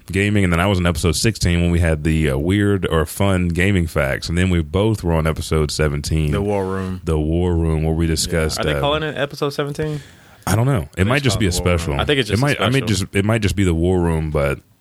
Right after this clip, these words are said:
Speaker 1: it was the seventeenth recording, and we talked about E A and Ubisoft and the pros and cons to each one. And I forgot, before we get out, uh, you had a question at the end of that show, um, because by the end of the War Room, we were supposed to pick which company that we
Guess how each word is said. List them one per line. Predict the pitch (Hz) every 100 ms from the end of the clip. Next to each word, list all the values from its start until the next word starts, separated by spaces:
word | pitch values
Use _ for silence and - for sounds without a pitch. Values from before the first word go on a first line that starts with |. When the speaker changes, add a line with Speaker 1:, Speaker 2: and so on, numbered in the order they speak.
| -
Speaker 1:
it | 87
was | 80
the | 78
seventeenth | 90 87 82 90 76
recording, | 69 - 80 78
and | 76
we | 85
talked | 92 82
about | 82 78 71 -
E | 85 82
A | 82 82
and | 78 71 -
Ubisoft | - 101 95 76 76 64 64 - _ - - - -
and | 80 82 80 78
the | 78 76 73
pros | - 90 87 80
and | 78
cons | 80 80 76
to | 78
each | 80 -
one. | 76 73 76 - - -
And | 113 143 110
I | 98
forgot, | 92 101 123 104 - 92
before | 92 117
we | 101
get | 90
out, | 110 113 - - - -
uh, | 92 87 85
you | 127
had | 151
a |
question | - 101 90 - 85 80 78 76 - -
at | 82
the | -
end | 90 90
of |
that | 85 71
show, | - 110 117 87 78 78 - _ -
um, | 80 76 71 76
because | 92 110 87 82 85
by | 87 117
the | 107
end | 135 117
of |
the | 92
War | 95 95
Room, | 85 82
we | 92
were |
supposed | 90 92
to | -
pick | - 95 -
which | 82 87 - -
company | - 90 80 80 78
that | 76 64
we | 78 76